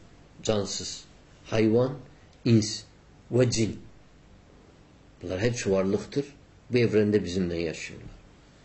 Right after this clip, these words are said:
Hepsini ihsan edeceğiz. Cansıza nasıl ihsan edeceğiz?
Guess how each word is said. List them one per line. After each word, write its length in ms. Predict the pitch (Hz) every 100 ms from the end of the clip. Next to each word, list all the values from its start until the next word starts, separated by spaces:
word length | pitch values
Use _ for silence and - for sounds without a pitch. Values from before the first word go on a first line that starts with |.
| - -
Hepsini 400 | 131 - 107 90
ihsan 240 | - 87
edeceğiz. 520 | 82 69 65 - - - - - - - - - - - - - - - - - - -
Cansıza 680 | 101 143 156 156 175 170 233
nasıl 240 | 208 208
ihsan 360 | 156 - - 120
edeceğiz? 640 | 107 101 95 120 143 -